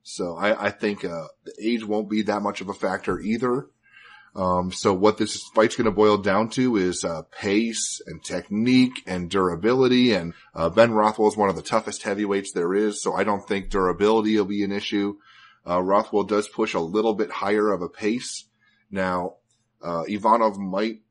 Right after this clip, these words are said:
be a little more prone to, uh, pushing the tempo a little bit this time, considering – that Rothwell doesn't have the, the technical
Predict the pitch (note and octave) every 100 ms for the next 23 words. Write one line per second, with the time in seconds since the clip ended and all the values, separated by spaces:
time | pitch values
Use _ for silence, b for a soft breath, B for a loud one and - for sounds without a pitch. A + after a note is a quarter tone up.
0 | - - G2 G2+ G2 F#2 G2 G2 F#2+ G2
1 | G2 G2 F#2+ - - G2+ G#2 G#2 G2+ -
2 | F#2+ F#2 F#2 F#2 F2+ _ _ _ E2+ E2
3 | D#2 D#2 D2+ - _ _ _ _ _ _
4 | _ - C#3 C3 C3+ C3 C#3 _ G#2+ -
5 | B2+ B2 A#2+ A2+ A2+ A2 G2+ G#2+ A2+ -
6 | A#2 B2 - G3+ - G2+ G3+ G3 F#2+ -
7 | b b b F#2+ F2+ G2+ G#2 - G2 G2
8 | G2+ G2 G2 F#2+ F#2 F2+ E2+ E2 D#2 -
9 | _ - - - A2+ B2+ A2+ A#2+ A2 A2
10 | A2